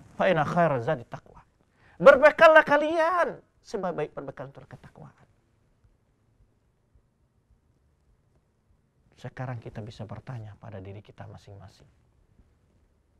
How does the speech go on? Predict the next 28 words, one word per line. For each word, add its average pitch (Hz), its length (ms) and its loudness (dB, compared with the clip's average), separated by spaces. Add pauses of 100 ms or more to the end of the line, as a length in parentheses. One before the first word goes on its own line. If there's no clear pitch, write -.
(460)
apa 156 320 -8
yang 107 80 -16
telah 107 160 -16
kita - 240 -20
persiapkan - 540 -18
bekal 110 320 -18
untuk 110 180 -20
hari 98 220 -20
esok? - 260 -20 (720)
Sampai 170 400 -8
di 156 160 -6
mana? 170 240 -10
Sholat 175 460 -4
kita 208 180 -10
sudah 185 240 -8
bagaimana? 147 560 -10 (960)
Seberapa 208 500 -2
khusyuk - 320 -2
kita 160 160 -6
dalam 117 220 -2
sholat? 123 340 -8 (640)
Seberapa 214 480 2
kali 240 240 -2
kita - 160 -6
baca 131 240 -4
Al-Quran 156 320 -4
dalam 127 240 -4
sehari? 143 400 -10